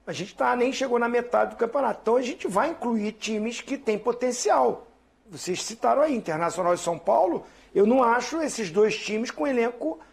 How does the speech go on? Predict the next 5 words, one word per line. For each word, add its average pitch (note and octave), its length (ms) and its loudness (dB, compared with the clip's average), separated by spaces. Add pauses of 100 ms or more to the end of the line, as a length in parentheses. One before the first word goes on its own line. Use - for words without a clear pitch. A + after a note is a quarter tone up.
(240)
a-, F#3+ 440 4
abaixo F3+ 540 2
de, A#3+ 400 -4
de F#3+ 120 -6
Bahia, F3+ 840 2